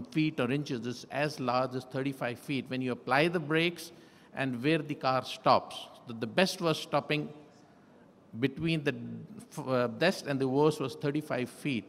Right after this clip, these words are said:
and Pirelli was considered to be the best in that particular test. Why I'm saying all these things is that even if you're driving at forty kilometers an hour or thirty kilometers an hour, it's not always the speed.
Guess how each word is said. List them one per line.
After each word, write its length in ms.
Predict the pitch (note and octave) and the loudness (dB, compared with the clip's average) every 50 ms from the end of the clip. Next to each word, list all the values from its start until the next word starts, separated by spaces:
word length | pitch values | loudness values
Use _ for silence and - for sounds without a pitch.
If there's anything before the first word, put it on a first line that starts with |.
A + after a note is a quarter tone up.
| - - | -12 -6
and 180 | - C3+ C3+ C3 | -4 -4 -2 0
Pirelli 300 | - D3 D3 D#3 D3+ D3+ | 0 0 0 2 2 2
was 260 | C#3+ C3+ C#3 C#3+ C#3 C#3 - - - - | 4 4 4 4 2 0 -10 -18 -10 -6
considered 420 | C#3 B2+ B2+ C3+ B2+ C3+ C3+ C3 | -4 -4 -2 -2 -2 -2 -2 -2
to 60 | C#3 | -2
be 100 | A#2+ B2 | -4 -4
the 120 | A2+ G#2+ A2 | -6 -6 -8
best 340 | G2+ C3 C3+ C3+ - - | -2 -4 -4 -4 -4 -6
in 100 | B2+ A#2 A2+ | -4 -4 -2
that 160 | A2+ - - | -4 -4 -4
particular 340 | A#2 A2 G#2+ F#2 A2+ G#2 G2 | -6 -6 -6 -4 -6 -6 -6
test. 460 | - - G#2 F#2+ F#2 - - - - - - - - - - - - - - - - - - - - - - - - - - - - - - - - _ - - - | -6 -6 -8 -8 -8 -12 -20 -20 -20 -20 -20 -20 -20 -20 -20 -20 -20 -20 -20 -20 -20 -20 -20 -20 -20 -20 -20 -20 -20 -20 -20 -20 -20 -20 -20 -20 -20 _ -20 -18 -8
Why 240 | C3 C3+ D#3+ F#3 G#3+ | 2 4 6 6 8
I'm 240 | G#3+ G3+ G#3 G3+ - | 6 6 4 4 2
saying 260 | - G3 F#3 F3+ F3 | 2 2 2 4 4
all 200 | E3 D#3+ D#3+ D#3+ | 6 6 6 4
these 220 | D#3+ E3+ E3 - | 4 0 -2 -2
things 280 | - F3 D#3+ E3 D#3 D3+ | 0 0 0 2 2 2
is 220 | D#3+ D#3+ D#3+ D#3+ | 0 0 0 0
that 180 | - D#3+ D#3 D#3 - | -2 -2 -2 -2 -2
even 260 | E3 F3+ G#3 A3+ A#3 | 0 0 4 4 4
if 160 | G#3+ F#3+ - | 4 4 2
you're 80 | F3 D#3 | 0 -2
driving 580 | C#3 A2+ G#2+ A2 A2+ A#2 B2 C3 C#3 C#3 C3 - | -2 -2 -2 0 2 2 2 2 0 -2 -2 -2
at 500 | - B2 B2 A#2+ - - - - - - | 0 -2 -2 -2 -4 -14 -20 -20 -8 -2
forty 240 | - F#3+ - - G#3 | -2 0 0 0 -2
kilometers 500 | D#3+ F3 D3+ D3 C#3 C3+ A#2+ B2 B2 A2+ | 0 2 2 4 2 2 2 0 0 0
an 160 | A2 A2 A2 | -2 -2 0
hour 220 | A2 A2+ A2+ G#2+ | 0 0 0 -2
or 60 | G#2 G#2 | -4 -6
thirty 280 | - - D#3+ F3 G#3 | -4 -2 -2 0 0
kilometers 580 | G3+ G3+ D#3+ C#3+ C3+ B2+ B2+ A#2+ A2+ A#2+ A2+ G#2 | -2 -2 -2 -2 -2 -2 -2 -2 -2 -2 -2 -2
an 160 | G#2+ G#2 G#2 | -4 -4 -2
hour, 300 | G#2 G#2+ G#2 G#2 - - - - - - - - - - - - - - _ _ _ - - - _ | -2 -2 -2 -4 -6 -10 -16 -20 -20 -20 -20 -20 -20 -20 -20 -20 -20 -20 _ _ _ -20 -20 -20 _
it's 240 | - D3 C#3+ - - | -6 -6 -6 -4 0
not 180 | E3 E3+ E3+ D3+ | 4 4 6 6
always 300 | D3+ D3+ D3 D3+ D3 C3+ | 4 4 4 2 0 0
the 100 | A#2+ A2+ | -4 -6
speed. 400 | - - - C#3+ B2+ A2 - | -6 -6 -6 -4 -4 -4 -4